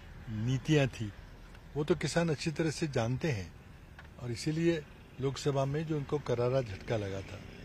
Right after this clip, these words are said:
अब देखिए, प्याज का export जो बंद था, उसको हटा दिया गया है, लेकिन it's too late। लोग जानते हैं कि हमको बहुत नुकसान हुआ है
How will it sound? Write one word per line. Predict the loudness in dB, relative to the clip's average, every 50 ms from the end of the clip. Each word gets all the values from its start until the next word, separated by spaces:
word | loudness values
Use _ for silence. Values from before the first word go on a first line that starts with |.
| -14 -14 -16 -16 -16 -16 -14 -10 -8
अब | -6 -2
देखिए, | 0 -2 0 0 0 -2 -2 -4 -12 -14 -14 -12 -12 -12 -12 -12 -14 -16 -16 -16 -14 -14 -12 -12 -10 -10 -12 -12 -14 -16 -6 0
प्याज | 4 6 6 6 6 4 -2
का | -2 2 4 4 6 4 2 -2 -8 -10 -8
export | -8 -8 -8 -4 0 0 2 2 0 -6
जो | -10 -14 -16 -10 -8 -6 -6
बंद | -2 0 0 0 0 2 4
था, | 4 4 4
उसको | 2 -2 -6 -8 -6 -6 -6 -6 -8 -12 -16 -16 -10 -10
हटा | 4 6 6 6
दिया | 6 4 -2 -4 -4
गया | -6 -8 -8 -8
है, | -10 -12 -14 -16 -18 -18 -18 -18 -18 -18 -18 -16 -6 -2
लेकिन | -2 2 2 2
it's | 0 2 0
too | 0 4 4
late। | 4 4 4 4
लोग | 2 2 4
जानते | 4 4 4 4 2 0 0
हैं | 0
कि | 0
हमको | -2 -2 -2 -2
बहुत | 0 0 0 0 0 -4
नुकसान | -8 -6 0 0 2 2 4
हुआ | 2 2 2 0 0 0
है | -4 -4